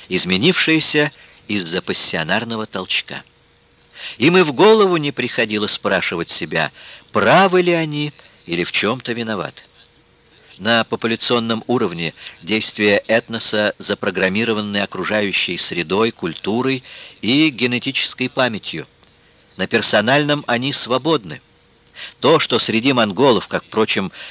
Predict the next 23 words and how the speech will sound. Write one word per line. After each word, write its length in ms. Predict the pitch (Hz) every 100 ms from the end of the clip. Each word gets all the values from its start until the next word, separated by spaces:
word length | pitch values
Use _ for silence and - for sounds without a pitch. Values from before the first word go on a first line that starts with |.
| -
и 160 | 90 87
среди 360 | - 95 95 123
их 100 | -
противников, 680 | 107 104 147 123 98 98 76
были 220 | 113 110
люди 240 | 110 107
добрые 500 | 98 107 127 113 107
и 160 | 107 104
злые, 440 | 92 95 123 95
жадные 500 | 80 104 113 113 113
и 100 | 113
щедрые, 600 | 110 - 127 131 90 80 - -
храбрые 640 | - 107 117 131 123 120 120
и 100 | 113
слабодушные – 880 | - 104 107 98 151 - 104 80 - - - - -
для 320 | 82 101 107
статистической 880 | 101 - 104 110 - 127 - - 107
закономерности 880 | 98 113 104 104 117 107 - 107 -
этногенеза 800 | 180 - 95 95 - 135 123 131 - - -
не 200 | 85 92
имело 300 | 92 - 120
никакого 580 | 117 127 147 139 131 101
значения. 560 | 80 87 - 80 71